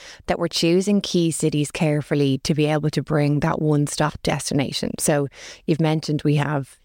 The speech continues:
Dublin there, we have Kildare in Kildare Village, which is slightly different.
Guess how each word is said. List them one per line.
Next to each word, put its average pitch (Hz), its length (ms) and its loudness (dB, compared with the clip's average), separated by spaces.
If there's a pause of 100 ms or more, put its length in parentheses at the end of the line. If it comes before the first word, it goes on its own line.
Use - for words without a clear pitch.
Dublin 170 320 0
there, 156 220 2
we 143 120 0
have 143 240 -2
Kildare 143 520 2
in - 180 0
Kildare 139 320 2
Village, 180 380 0
which 160 140 -2
is 160 80 -4
slightly 151 320 -2
different. 147 480 -2